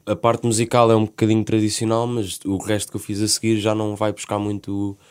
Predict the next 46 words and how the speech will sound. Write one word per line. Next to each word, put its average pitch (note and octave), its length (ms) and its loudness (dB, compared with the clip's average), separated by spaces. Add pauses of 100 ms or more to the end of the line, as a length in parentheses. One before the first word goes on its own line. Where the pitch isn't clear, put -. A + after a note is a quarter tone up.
(720)
pôr G#2+ 160 4
o G#2+ 80 4
f-, - 260 -6
sei - 200 0
lá, F#2+ 160 2
f-, F#2 340 -10
pôr G#2+ 140 0
o G#2 40 -2
fado G#2+ 360 -4
como, G2+ 280 -6
como G2+ 200 -6
costumo, G2+ 340 -6
como G2 240 -4
se - 80 -4
costumava G2 460 0
representar, G2 600 0
não E2+ 140 -2
é? E2+ 140 -2
Acho F2 180 -6
que - 80 -12
isso - 140 -6
agora F2+ 160 -2
está F2 140 -4
a - 20 -2
mudar E2+ 280 -2
bastante. F2 560 -6 (300)
Mas E2+ 320 -2
não F2+ 160 -2
sei, F#2 220 -2
eu E2+ 40 -2
tinha F#2 240 -4
quinze F#2+ 360 -4
anos, E2+ 180 -4
não F2+ 80 -4
sabia F#2 340 -2
bem F2+ 200 -2
o E2+ 40 -4
que - 120 -20
queria F#2+ 420 -4 (180)
e E2+ 360 -4
pronto, D#2 280 -12
gravei E2 280 -4
só E2+ 200 -4
um E2 140 -2
álbum E2+ 340 -4
de, E2 560 -6